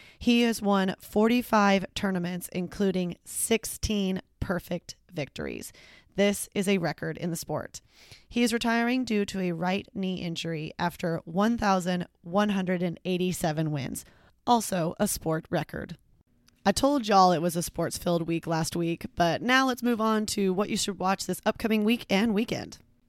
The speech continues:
As I said before, the M L B wraps up its season this week, with games being televised on Tuesday and Wednesday. And Wednesday, we see the Yankees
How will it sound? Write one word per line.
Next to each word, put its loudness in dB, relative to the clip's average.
As 4
I 4
said 0
before, 2
the -6
M -2
L 0
B -4
wraps -6
up -4
its -8
season -4
this -4
week, -2
with 0
games -2
being -2
televised -4
on -4
Tuesday -4
and -4
Wednesday. -2
And -4
Wednesday, -2
we -4
see -4
the -2
Yankees -4